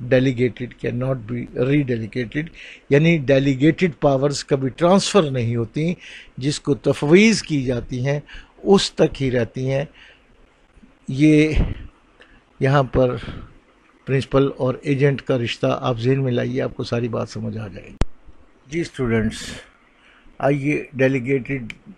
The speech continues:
legislation in Pakistan के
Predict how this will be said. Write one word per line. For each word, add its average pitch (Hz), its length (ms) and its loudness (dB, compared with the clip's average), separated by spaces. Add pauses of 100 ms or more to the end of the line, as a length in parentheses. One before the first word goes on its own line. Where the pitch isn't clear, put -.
(180)
legislation 127 840 -4 (540)
in 123 180 -2
Pakistan 120 800 -4 (1300)
के 120 240 -2